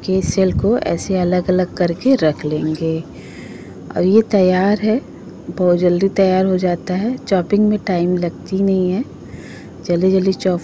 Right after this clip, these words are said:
हो जाएगा। फिर क्या करेंगे, हाथों की सहायता से इसको प्रेस करते हुए एक एक सेल को अलग कर लेंगे, ऐसे होने चाहिए। देखिए इधर मैंने फ्रेश दही ली है, उसको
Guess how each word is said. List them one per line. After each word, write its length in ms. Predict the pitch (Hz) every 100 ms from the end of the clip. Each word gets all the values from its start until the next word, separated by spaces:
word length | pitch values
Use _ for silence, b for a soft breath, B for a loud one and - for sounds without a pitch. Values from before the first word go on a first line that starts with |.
| -
हो 80 | 175
जाएगा। 460 | 170 160 165 220 - B B B B B -
फिर 180 | 254 240
क्या 200 | 254 233
करेंगे, 480 | 233 220 220 220
हाथों 380 | 233 190 170 202
की 160 | 196 202
सहायता 380 | 190 180 185 190
से 160 | 208
इसको 380 | 202 - 190 196 226 - - -
प्रेस 240 | 196 196
करते 360 | - 170 - 196
हुए 260 | 190 202 226 -
एक 180 | -
एक 140 | 208 202
सेल 200 | 196 185
को 140 | 220
अलग 360 | 202 160 160 -
कर 100 | 160
लेंगे, 600 | 160 160 165 165 165 165 - B B B B B -
ऐसे 320 | 180 175 202
होने 340 | 196 180 175 170
चाहिए। 680 | 170 165 170 170 165 165 165 B B B B B - -
देखिए 460 | 160 - - 165 170 - - - - B B B B B B B - -
इधर 240 | 196 226
मैंने 340 | 226 220 226 240
फ्रेश 500 | - - 196 208 -
दही 280 | 185 180 208
ली 200 | 196 165
है, 240 | 170 220 - - - -
उसको 400 | - - 180 190